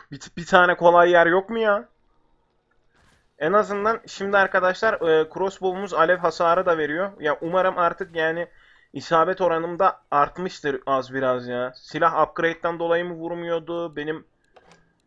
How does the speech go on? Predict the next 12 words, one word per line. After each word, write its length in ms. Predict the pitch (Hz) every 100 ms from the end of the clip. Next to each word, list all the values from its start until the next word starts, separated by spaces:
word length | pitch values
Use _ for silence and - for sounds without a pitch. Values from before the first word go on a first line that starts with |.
| _ _ _ _ _ 135
benim 300 | 160 202 202
noobluğumdan 680 | 185 180 190 185 185 180
dolayı 260 | 185 175 175
mı 80 | 175
vurmuyordu? 600 | 170 175 175 175 175 160
Bilmiyorum 460 | 185 170 151 135
artık. 300 | 131 123 131
Şu 200 | - -
altı 340 | 160 160 180 175
ne 60 |
yapıyor 400 | 180 175 143 131
abicim? 380 | 123 120 120